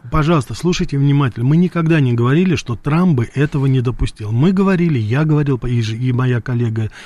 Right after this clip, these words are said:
Волгина Евгения говорила, Трамп говорил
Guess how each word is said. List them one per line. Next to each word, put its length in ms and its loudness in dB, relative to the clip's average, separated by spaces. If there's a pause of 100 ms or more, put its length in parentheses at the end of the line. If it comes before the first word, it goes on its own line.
(240)
Волгина 540 4
Евгения 440 0
говорила, 520 0 (380)
Трамп 340 2
говорил 720 2